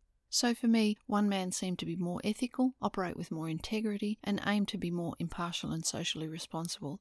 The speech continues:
than the other. However, MacArthur was such an influential person on the development of the colony of New South Wales and in relation to the emerging prosperity of the wool industry that I would like to talk about him and about Elizabeth a little more,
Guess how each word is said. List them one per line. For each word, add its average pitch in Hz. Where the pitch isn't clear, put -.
than 208
the 196
other. 147
However, 196
MacArthur 226
was 240
such -
an 175
influential 165
person 175
on 180
the 180
development 170
of 165
the 170
colony 160
of 170
New 170
South 170
Wales 165
and 277
in 175
relation 160
to -
the 160
emerging 160
prosperity 165
of 151
the 139
wool 180
industry 156
that 240
I 262
would 294
like 311
to -
talk -
about 156
him 185
and 254
about 185
Elizabeth 156
a 180
little 175
more, 165